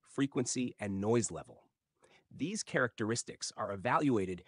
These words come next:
using fuzzy membership functions, which classify the data into different categories like low, medium, and high.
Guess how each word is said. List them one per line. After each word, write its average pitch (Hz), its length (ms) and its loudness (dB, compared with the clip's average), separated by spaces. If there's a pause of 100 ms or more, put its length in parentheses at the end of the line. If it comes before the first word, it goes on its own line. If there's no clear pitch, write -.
(140)
using 120 300 4
fuzzy 170 400 0
membership 127 500 0
functions, - 640 -10 (460)
which - 240 -4
classify - 520 -2
the 131 120 -2
data 104 400 0
into 117 160 -4
different 92 500 -2
categories 87 680 -2
like - 220 -8
low, 110 480 -2
medium, 107 440 2
and 82 100 -4
high. - 400 -8